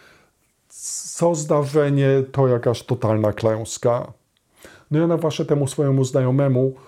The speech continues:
opowiadała, tak się użalała nad tym swoim życiem, jakie to jej życie jest makabryczne, ciężkie i do niczego. A ta osoba,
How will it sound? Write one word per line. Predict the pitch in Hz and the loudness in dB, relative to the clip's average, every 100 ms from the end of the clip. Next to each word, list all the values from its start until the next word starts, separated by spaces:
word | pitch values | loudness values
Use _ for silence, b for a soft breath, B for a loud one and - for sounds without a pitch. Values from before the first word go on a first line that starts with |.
| B - | B -4
opowiadała, | 135 139 127 135 131 139 123 117 | 0 0 2 0 2 2 4 2
tak | 113 127 | 0 -6
się | - | -4
użalała | 165 123 127 127 127 120 | -4 0 0 2 2 2
nad | 117 - | 0 0
tym | 123 | -4
swoim | - 139 127 123 | -2 0 0 0
życiem, | 110 127 123 120 120 131 B B B B B - 180 143 | 0 -4 0 -2 -2 -6 B B B B B -10 -4 0
jakie | 147 131 131 135 | 0 0 0 0
to | 127 | 2
jej | 123 | 0
życie | 117 131 120 - | 0 -2 0 0
jest | 120 113 | 0 0
makabryczne, | 131 123 123 120 131 - 135 120 | -2 0 0 0 -2 -2 -6 -4
ciężkie | 127 117 113 - 127 120 | -4 -4 -6 -4 -2 0
i | 113 107 107 107 107 107 107 113 117 | 0 -2 -4 -4 -4 -6 -6 -10 -10
do | 120 120 | -8 -8
niczego. | 120 - 117 113 - - _ _ _ b b b b b b b b b b b _ _ - | -8 -6 -6 -6 -10 -12 _ _ _ b b b b b b b b b b b _ _ -6
A | 165 143 135 - - | -2 -2 -4 -14 -4
ta | 156 | -2
osoba, | 214 - 160 139 131 | -2 0 2 2 2